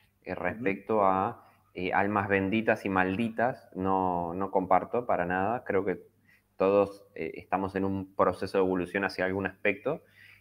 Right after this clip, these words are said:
Speaker 2: Ujú.
Speaker 1: Eh, sí hay espíritus bajos que pueden romperlas. No es que venga un espíritu a romperte la ropa, no. Eh, sí lo que ocurre es que hay un espíritu y su campo electromagnético altera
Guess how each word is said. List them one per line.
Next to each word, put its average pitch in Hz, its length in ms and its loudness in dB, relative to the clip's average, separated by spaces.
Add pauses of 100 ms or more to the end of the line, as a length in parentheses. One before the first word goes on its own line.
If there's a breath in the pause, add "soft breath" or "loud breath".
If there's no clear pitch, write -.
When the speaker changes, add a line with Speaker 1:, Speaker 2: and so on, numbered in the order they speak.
Speaker 2:
Ujú. 113 120 -8
Speaker 1:
Eh, 104 440 2
sí 143 320 0
hay 143 240 6
espíritus 123 560 -2
bajos 123 420 4
que 95 120 0
pueden 104 480 0
romperlas. 87 560 0 (420 soft breath)
No 143 160 2
es 185 80 0
que 180 380 -4 (180)
venga 117 200 -2
un 120 80 2
espíritu 110 340 -2
a 98 40 4
romperte 98 400 0
la 95 160 4
ropa, 87 420 0 (160)
no. 90 280 0 (720 soft breath)
Eh, 101 120 -6
sí 127 240 -2
lo 151 140 6
que 156 80 4
ocurre 151 520 4
es - 200 -4 (120)
que 110 140 -2
hay 165 220 2
un 175 100 0
espíritu 156 400 -2
y 139 60 -2
su 131 180 -6
campo 180 300 0
electromagnético 131 720 -2
altera 127 520 2